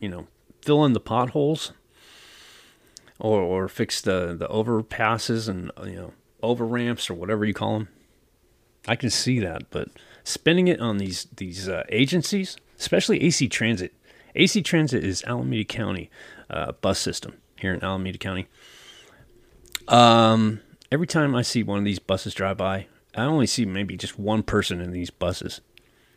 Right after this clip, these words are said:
It's crazy, man. It, it's like, you know, a big waste of money and time. You're paying all these people to drive these buses around, and there's nobody in them.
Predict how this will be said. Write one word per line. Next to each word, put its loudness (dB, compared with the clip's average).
It's -8
crazy, 2
man. -6
It, 2
it's -2
like, -2
you 0
know, -2
a -6
big -2
waste 0
of 0
money 0
and -4
time. 0
You're -4
paying 0
all 0
these 0
people 0
to -6
drive 4
these 0
buses 4
around, -4
and -2
there's -2
nobody 4
in 2
them. -8